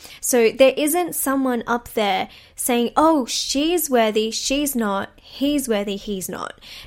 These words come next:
It's always you get what you are a match for, you get what you desire.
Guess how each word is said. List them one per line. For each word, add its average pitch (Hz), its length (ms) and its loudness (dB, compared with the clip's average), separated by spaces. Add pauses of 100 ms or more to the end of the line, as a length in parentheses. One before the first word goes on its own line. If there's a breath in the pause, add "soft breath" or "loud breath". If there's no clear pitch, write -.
(220 loud breath)
It's - 300 -2
always 254 680 2
you 214 120 -4
get 220 280 -2
what 269 200 -4
you 220 180 -2
are 202 160 -2
a 190 60 -4
match 294 320 -2
for, 202 200 -6
you 190 160 -10
get 226 260 -4
what 247 140 -2
you 196 280 -10
desire. 190 720 -4